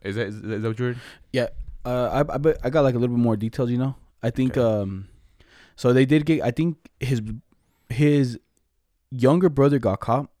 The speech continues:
Speaker 1: Okay.
Speaker 2: And then the older brother, I think, came over and was like, "Yo, like, release him," you know? And then they started firing off at each other. And then the, they were basically surrounded.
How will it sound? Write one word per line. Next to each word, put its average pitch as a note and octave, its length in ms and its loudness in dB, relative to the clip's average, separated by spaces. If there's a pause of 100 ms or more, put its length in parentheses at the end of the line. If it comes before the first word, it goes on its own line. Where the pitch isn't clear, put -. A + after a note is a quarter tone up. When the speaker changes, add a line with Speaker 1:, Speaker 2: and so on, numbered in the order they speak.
(300)
Speaker 1:
Okay. F2+ 220 -12 (340)
Speaker 2:
And A#2+ 200 2
then A#2+ 160 2
the A2 100 -2
older B2 300 0
brother, C3 300 2
I B2+ 60 0
think, - 380 -6 (460)
came B2 260 2
over A#2+ 380 2 (100)
and A2+ 180 -2
was G#2+ 160 -4
like, G2 220 -6
"Yo, A2+ 400 2 (180)
like, G2 200 -12
release A2+ 280 -2
him," A#2+ 100 0
you A#2+ 60 2
know? C#3+ 180 -2 (840)
And B2 100 0
then B2 80 0
they B2 80 2
started A#2 280 0
firing A#2 420 0
off A#2+ 180 -2
at A#2 60 0
each A2 200 -4
other. A#2+ 280 -2
And G#2+ 120 -4
then A2 180 -2
the, G#2 240 -6
they B2+ 100 4
were D#3 100 8
basically C#3+ 400 2
surrounded. C#3+ 600 0